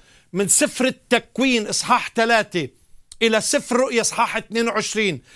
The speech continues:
من سقوط الإنسان في الخطية إلى آية سبعتاش، بت-، بعتقد في رؤيا اثنين وعشرين: "الروح والعروس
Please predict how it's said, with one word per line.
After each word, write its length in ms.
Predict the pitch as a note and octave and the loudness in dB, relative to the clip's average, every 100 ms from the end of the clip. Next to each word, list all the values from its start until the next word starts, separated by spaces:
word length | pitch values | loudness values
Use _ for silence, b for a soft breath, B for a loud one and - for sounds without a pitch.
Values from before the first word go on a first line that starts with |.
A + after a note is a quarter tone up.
| B B | B B
من 160 | F#3 G#3+ | -2 0
سقوط 540 | - G3+ - C#4+ - | 0 -2 0 0 0
الإنسان 760 | C4 A#3 A3+ G3+ - C4 A#3+ G3+ | -4 -2 -2 0 2 2 2 -2
في 140 | - | -4
الخطية 800 | B3+ - A3 - A#3 F3 E3 A#2 - - _ _ _ - _ | -2 -2 -2 2 0 0 -2 -4 -14 -20 _ _ _ -20 _
إلى 480 | B3+ B3+ B3+ C4 B3 _ _ _ _ _ _ _ _ _ _ G#3+ | 0 2 4 2 0 _ _ _ _ _ _ _ _ _ _ 2
آية 200 | B3 A3+ | 2 0
سبعتاش، 720 | A#3 G#3 G#3 F#3 G3+ - C#3 | 0 0 0 0 -2 -2 -4
بت-، 240 | F#3 F#3 - | -6 -6 -8
بعتقد 640 | C#3 D#3+ - A3+ A3 F#3 | -2 -2 -2 -4 -2 -4
في 200 | - G3+ | -2 0
رؤيا 300 | A3 G#3 G3+ | 0 0 -4
اثنين 320 | F#3+ G#3+ A3 | -2 -4 -2
وعشرين: 640 | F#3+ F3+ - G#3 G#3 C#3+ b b b F#3+ | -2 -4 -4 -2 -2 -4 b b b 0
"الروح 540 | F#3 A3 A3 - - | 2 2 0 -4 -8
والعروس 680 | F3+ G3 F3+ F#3+ A#3 A3 - | 0 2 2 0 0 -2 -4